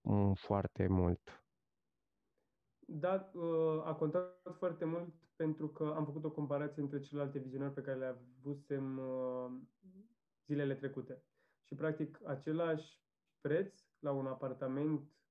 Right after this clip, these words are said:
Speaker 2: în, cam în aceeași zonă, în Piața Iancului, la un etaj intermediar, dar aspectul apartamentului e-, era o dif-, avea o diferență foarte mare.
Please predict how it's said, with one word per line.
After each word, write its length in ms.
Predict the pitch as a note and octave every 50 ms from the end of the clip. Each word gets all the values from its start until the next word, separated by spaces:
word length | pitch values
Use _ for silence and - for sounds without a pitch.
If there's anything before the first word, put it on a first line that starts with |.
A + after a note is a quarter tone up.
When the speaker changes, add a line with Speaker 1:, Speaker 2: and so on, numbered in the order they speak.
| _ _ -
Speaker 2:
în, 380 | D#3 C#3+ C#3 C3+ C3 B2+ B2+ B2+ _ _
cam 200 | - G3 G3 F3
în 80 | D#3+
aceeași 340 | D3 C#3 C#3+ - D3+ C#3 C3
zonă, 180 | B2+ C#3+ C#3 C3
în 80 | B2+
Piața 280 | A#2 C3+ C3+ C3+ - C3
Iancului, 640 | B2+ B2+ B2+ B2+ A#2+ - B2+ B2+ C3+ D3 F3+ G3 - _ _ _ _ _ _ _
la 120 | _ D3 C#3+
un 240 | C#3+ C#3+ C#3+ C#3 C#3+ - D#3
etaj 340 | C#3+ C3+ C#3 D#3+ D#3+ D3+
intermediar, 840 | D3 D3 C#3 D3 C3+ C3 C3 C3 B2 B2 C3+ C#3 D3+ F3 G3 G3 F#3+ - _ _ _ _ _
dar 480 | - C#3 C#3 D3 D3 C#3+ D3 C#3+ - _ _ _ _
aspectul 580 | _ D3 C#3 - - - E3+ E3 E3 - D3+ C#3
apartamentului 760 | C#3+ - C#3+ C3 B2+ - C#3 C#3+ D3+ D3+ D3+ C#3+ C#3 C#3+ C#3+
e-, 220 | C#3+ C#3+ C#3+ C#3+ D3+
era 260 | D3+ C#3 C#3 C#3+ C#3+
o 120 | C#3+ C#3 C3+ B2+ C3+ - - _ _ _ _ _ _ _ _ _ C3+
dif-, 240 | C#3 C#3 C#3 _ _
avea 240 | D3+ D3 C3+ C3 C#3+
o 80 | C#3+
diferență 400 | C3+ C3+ C3 C#3 C3+ C3 C3 -
foarte 260 | - - C3+ C3 -
mare. 300 | C3 B2+ B2 A#2 A#2 A#2